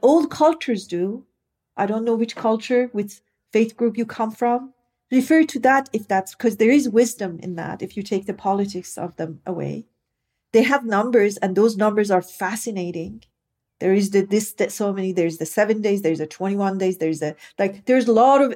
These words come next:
interesting numbers there, and I'm fascinated by numbers. They say, for instance, if you do something for twenty-one days, you can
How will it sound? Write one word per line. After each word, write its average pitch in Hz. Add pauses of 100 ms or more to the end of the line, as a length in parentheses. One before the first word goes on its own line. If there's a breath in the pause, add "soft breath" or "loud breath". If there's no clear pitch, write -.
(100)
interesting 220 (120)
numbers 208
there, 151 (320)
and 185
I'm 175 (100)
fascinated 185 (100)
by 180 (120)
numbers. 170 (560 soft breath)
They 220 (140)
say, 269 (180)
for 202 (120)
instance, 185 (1600 loud breath)
if 226
you 208 (160)
do 233
something 240
for 220
twenty-one 208 (160)
days, 196 (320)
you 196
can 190